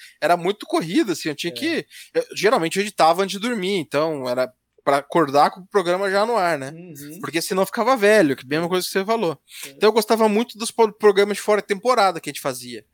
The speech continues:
Speaker 2: Que
Speaker 1: Os
Speaker 2: davam uma
Speaker 1: especiais.
Speaker 2: folga melhor, né?
Speaker 1: É, não, porque daí a gente
Speaker 2: Não
Speaker 1: podia
Speaker 2: fazia tanta
Speaker 1: gravar.
Speaker 2: diferença sair amanhã ou depois de
Speaker 1: Isso.
Speaker 2: amanhã, né?
Speaker 1: É, daí eu tinha mais tempo pra editar, pra soltar, a gente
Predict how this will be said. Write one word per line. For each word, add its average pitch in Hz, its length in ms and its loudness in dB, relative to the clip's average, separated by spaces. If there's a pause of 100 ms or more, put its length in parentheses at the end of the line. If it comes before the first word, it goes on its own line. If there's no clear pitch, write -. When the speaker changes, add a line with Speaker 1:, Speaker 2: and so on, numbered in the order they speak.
(100)
Speaker 2:
Que 220 100 -14
Speaker 1:
Os 165 60 -16
Speaker 2:
davam - 280 -2
uma 226 80 -2
Speaker 1:
especiais. 160 840 4
Speaker 2:
folga 240 300 -4
melhor, 156 220 -10
né? 202 40 -20 (400)
Speaker 1:
É, 240 220 4
não, 277 120 4
porque - 140 -4
daí 175 80 2
a - 20 -4
gente 180 60 -6
Speaker 2:
Não 214 60 -4
Speaker 1:
podia 233 220 0
Speaker 2:
fazia 220 220 4
tanta 160 80 -4
Speaker 1:
gravar. 185 520 6
Speaker 2:
diferença 208 360 2
sair 214 280 -2
amanhã 202 320 -6
ou 208 80 -6
depois 190 280 -4
de 196 60 -2
Speaker 1:
Isso. 180 100 -4
Speaker 2:
amanhã, 156 360 -8
né? 151 200 -18
Speaker 1:
É, 180 320 4
daí 156 160 -2
eu 160 40 -2
tinha 190 180 -2
mais 208 220 -2
tempo 214 200 -2
pra 214 140 0
editar, 196 680 4
pra 147 160 -6
soltar, 170 760 2
a 147 40 2
gente 151 400 -8